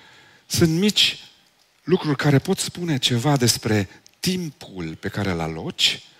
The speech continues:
despre programul pe care ți-l dezvolți, despre modul cum îți organizezi viața până la urmă. Și nu este o chemare la a vă neglija copilul,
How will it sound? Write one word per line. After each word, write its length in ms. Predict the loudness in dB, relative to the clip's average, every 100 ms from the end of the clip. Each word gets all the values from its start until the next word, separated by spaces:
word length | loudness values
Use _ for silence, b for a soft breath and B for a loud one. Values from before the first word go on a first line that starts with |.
| b b
despre 260 | -2 0
programul 800 | -2 -2 -4 -2 0 2 0 -4
pe 120 | -6
care 220 | -8 -6 -6
ți-l 200 | -4 -4
dezvolți, 800 | -4 -6 -8 -10 -10 -10 -12 -14 b b b b b
despre 280 | -6 -4 -4
modul 300 | -4 -4 -6
cum 120 | -8
îți 160 | -6
organizezi 580 | -8 -6 -6 -2 -2 -4 -8 B
viața 460 | -12 -4 -2 -2 -4
până 180 | -6 -10
la 60 |
urmă. 340 | -12 -14 -20 -20 _ B B B
Și 160 | -2 2
nu 100 | 4
este 220 | 4 2
o 20 |
chemare 540 | 2 2 4 4 2 0 B B
la 280 | 6 6 6
a 100 | 4
vă 200 | 4 2 B
neglija 560 | B 4 6 4 4 4
copilul, 560 | 2 0 0 -4 -6